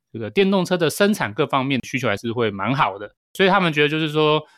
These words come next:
短期欧美可能是去库存，可是只要中国这个需求还是持续的话，那基本上在他们角度的话依然是正面。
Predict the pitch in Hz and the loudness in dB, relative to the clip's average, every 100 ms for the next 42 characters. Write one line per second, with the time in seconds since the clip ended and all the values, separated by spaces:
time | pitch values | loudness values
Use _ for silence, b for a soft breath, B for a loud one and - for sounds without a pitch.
0 | b - 151 131 - 180 196 202 226 196 | b 0 2 2 2 0 2 4 4 2
1 | 110 113 101 110 143 - 170 147 139 - | 0 -4 -6 -6 -6 -2 0 0 -2 -2
2 | 98 107 208 202 143 185 185 - 233 254 | -6 -2 -2 0 0 0 0 2 4 4
3 | 156 120 113 120 151 135 120 240 262 156 | 2 0 0 -2 -2 -2 0 0 2 2
4 | 120 120 151 - 110 110 131 117 123 113 | 0 -2 -4 -4 -6 -2 -4 -2 2 2
5 | 101 127 131 110 b b b _ - 220 | 2 0 0 0 b b b _ -2 0
6 | 131 135 143 151 143 104 135 120 131 135 | 2 2 0 0 0 -2 0 0 0 0
7 | 131 104 123 - 110 110 107 | -2 -4 -4 -2 -2 -2 -8